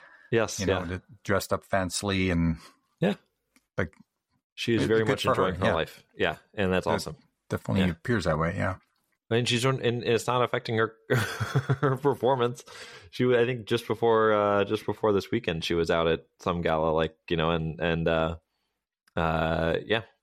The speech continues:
Speaker 1: comes in and <laughs> has two wins. <laughs>
Speaker 2: Yeah, and I d-, I,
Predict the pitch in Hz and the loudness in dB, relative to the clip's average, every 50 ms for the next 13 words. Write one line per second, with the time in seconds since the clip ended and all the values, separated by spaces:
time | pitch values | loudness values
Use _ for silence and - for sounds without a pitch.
0 | _ _ - - 98 92 90 92 90 90 92 87 92 98 107 117 107 - - - | _ _ -6 -4 -4 -2 0 0 0 0 0 -2 0 0 0 0 0 -2 -2 0
1 | - 156 139 - - 160 143 135 139 139 143 131 110 101 101 - - _ - 98 | -2 -2 -2 0 2 0 2 2 2 0 0 0 0 -2 -2 -4 -6 _ -8 -8
2 | - - - 92 _ _ _ _ - 123 123 123 123 127 127 131 135 131 160 - | -6 -6 -10 -10 _ _ _ _ -2 0 2 2 2 2 0 0 -2 -4 -4 -4
3 | - 123 117 123 - | -2 -2 -2 -2 -4